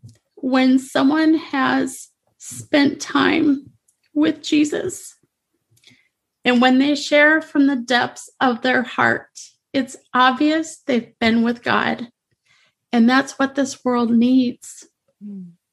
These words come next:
Speaker 1: We need more Christians, more believers who are willing to do the hard things sometimes and spend time
Speaker 2: Mm.
Speaker 1: with God, not just in,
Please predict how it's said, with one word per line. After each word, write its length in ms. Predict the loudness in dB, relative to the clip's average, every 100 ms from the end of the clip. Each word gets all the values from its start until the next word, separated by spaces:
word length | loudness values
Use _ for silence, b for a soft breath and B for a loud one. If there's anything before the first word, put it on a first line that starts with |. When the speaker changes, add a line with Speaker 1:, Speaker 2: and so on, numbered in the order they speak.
| _
Speaker 1:
We 240 | -4 0 2
need 260 | 2 0
more 300 | 0 2 0
Christians, 800 | -2 -2 -2 -4 -4 -2 -2 -2
more 200 | 0 0
believers 840 | 0 0 2 2 0 0 -2 -8 b b b b _
who 180 | -6 -2
are 160 | 0 0
willing 720 | 0 2 2 4 2 0 -4 _ _ _ _ b b b _
to 120 | -6
do 220 | -2 0 0
the 120 | -2 0
hard 280 | 0 0 0
things 420 | 0 2 0 0
sometimes 720 | 0 0 -2 0 -2 -4 -8 _ -2
and 260 | 2 2
spend 880 | -2 -10 -10 -2 0 2 2 2 -2 _ _ _
time 680 | -20 -8 -2 -2 0 -2 -6 -10 _ _ _ -20
Speaker 2:
Mm. 120 | -18 -4
Speaker 1:
with 240 | -4 -2
God, 320 | -2 -2 0
not 260 | 0 0 0
just 340 | -2 -2 -6 -2
in, 500 | 2 4 2 0